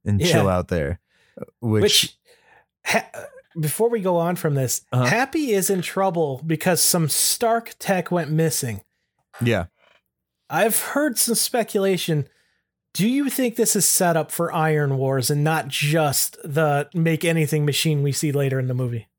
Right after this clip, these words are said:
Speaker 2: Or Armor Wars, whatever I called it.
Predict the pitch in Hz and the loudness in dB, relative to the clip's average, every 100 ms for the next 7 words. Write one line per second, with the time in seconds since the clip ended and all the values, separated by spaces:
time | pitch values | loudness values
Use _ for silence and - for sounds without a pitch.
0 | _ _ _ _ _ _ _ _ _ _ | _ _ _ _ _ _ _ _ _ _
1 | - - 156 170 156 131 123 123 - - | -8 -4 0 2 2 0 -2 -4 -6 -16
2 | _ - 147 131 131 120 131 120 127 | _ -8 -4 0 0 -2 -4 -4 -4